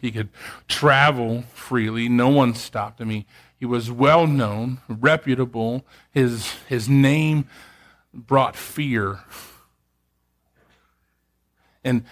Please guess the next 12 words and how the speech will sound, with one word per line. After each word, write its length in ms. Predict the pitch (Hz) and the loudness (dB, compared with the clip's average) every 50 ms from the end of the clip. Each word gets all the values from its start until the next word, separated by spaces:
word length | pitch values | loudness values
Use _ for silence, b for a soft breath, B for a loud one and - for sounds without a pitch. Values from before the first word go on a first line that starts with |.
| B B B | B B B
and, 180 | 127 123 120 | -12 -10 -6
and 140 | 135 135 120 | -4 -4 -2
here 280 | 110 139 156 156 160 160 | 0 2 4 4 4 2
he 140 | 165 165 160 | 2 0 0
was 580 | 151 131 131 127 120 117 123 127 123 - - _ _ _ _ _ _ _ _ _ _ _ _ _ _ _ _ _ _ _ _ _ _ _ _ _ | 2 4 4 4 2 2 -2 -4 -8 -10 -14 _ _ _ _ _ _ _ _ _ _ _ _ _ _ _ _ _ _ _ _ _ _ _ _ _
now 720 | - 123 123 131 156 160 170 156 110 95 90 98 113 113 _ _ _ _ _ _ _ _ _ _ _ _ _ _ _ _ _ _ _ _ _ _ _ _ _ _ _ _ _ _ _ _ _ _ _ _ _ | -12 -4 0 2 2 4 2 2 0 -2 -6 -10 -16 -16 _ _ _ _ _ _ _ _ _ _ _ _ _ _ _ _ _ _ _ _ _ _ _ _ _ _ _ _ _ _ _ _ _ _ _ _ _
sitting 540 | - - - - 147 143 143 147 151 143 135 | -16 -14 -8 -4 -4 0 2 2 4 4 4
in 160 | 123 117 113 | 2 2 0
shackles, 920 | 110 - - - - 135 127 113 110 - - - - - - - - - _ _ _ _ _ _ _ _ _ _ _ _ _ _ _ _ _ _ _ _ _ _ _ _ _ _ _ _ _ _ _ _ _ _ _ _ _ _ _ _ _ _ _ _ _ _ _ _ _ _ _ _ _ - | -2 -4 -6 -2 0 0 0 0 -4 -10 -20 -20 -20 -20 -20 -20 -20 -20 _ _ _ _ _ _ _ _ _ _ _ _ _ _ _ _ _ _ _ _ _ _ _ _ _ _ _ _ _ _ _ _ _ _ _ _ _ _ _ _ _ _ _ _ _ _ _ _ _ _ _ _ _ -2
waiting 480 | 127 143 147 160 165 175 175 170 156 139 | 2 4 4 4 6 4 4 2 2 0
to 120 | - 147 | -2 -4
see 540 | 117 - - - 165 165 151 143 139 135 | -4 -4 -4 -2 -2 -2 0 0 -2 -4